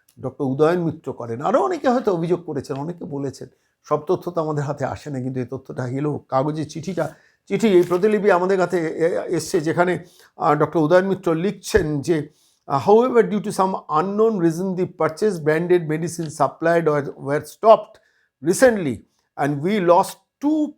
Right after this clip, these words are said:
post-operative mother in the same day।" একদিনে পোস্ট অপারেটিভ দুজন মাকে আমরা হারিয়েছি। ওই, ওই আগে যে ওষুধগুলো বন্ধ করা হয়েছিল, সেই বন্ধগুলো না করে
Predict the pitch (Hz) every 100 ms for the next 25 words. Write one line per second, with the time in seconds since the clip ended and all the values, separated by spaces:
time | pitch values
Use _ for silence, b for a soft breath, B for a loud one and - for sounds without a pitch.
0 | 202 202 226 220 - - 139 151 170 170
1 | 165 180 160 143 147 160 156 - 143 143
2 | 139 - - 160 170 156 143 151 165 180
3 | 170 170 175 180 180 b b b _ 160
4 | 160 151 147 143 147 151 123 107 139 156
5 | 156 143 120 - 143 135 127 143 151 147
6 | - - 104 _ _ _ _ _ _ _
7 | _ _ - 196 233 - 175 196 202 -
8 | 160 180 220 196 180 - 165 185 165 151
9 | 165 170 160 156 156 156 147 - 135 139
10 | 147 147 143 143 156 131 131 135 - 120